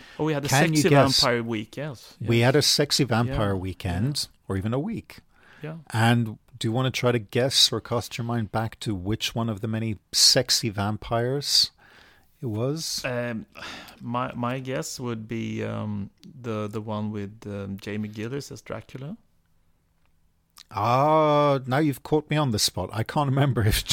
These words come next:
Speaker 2: she's in
Speaker 1: Uh.
Speaker 2: the lead here. But the winner is, or the, you know, second place, it's Mad Love Life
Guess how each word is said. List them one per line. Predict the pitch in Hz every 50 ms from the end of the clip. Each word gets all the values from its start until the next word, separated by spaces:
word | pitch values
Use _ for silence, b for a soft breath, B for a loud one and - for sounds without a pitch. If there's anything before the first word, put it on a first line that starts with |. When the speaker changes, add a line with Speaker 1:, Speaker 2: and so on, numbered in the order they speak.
| - - -
Speaker 2:
she's | - - - 156 135 123 107 -
in | 135 131 110
Speaker 1:
Uh. | 101
Speaker 2:
the | 98
lead | 101 107 113 110 110 -
here. | - 98 87 82 90 - - B B B B B B B B B B -
But | 147 104 - 175 180 160 110 - - _ _ _ _ _ _ _ _
the | - 135 107 131 131
winner | 117 117 143 160 147 113 107
is, | 107 - 131 139 127 117 95 - -
or | - 139 120 113
the, | 104 110 110 107 104 98 - _ -
you | 143 123
know, | 110 101
second | - - - 123 - 127
place, | - 113 107 98 -
it's | - 151 131 - - - _
Mad | - 120 110 120 143 165 175 160 135
Love | 143 151 143 123
Life | 143 131 123 117 107 101 - - - -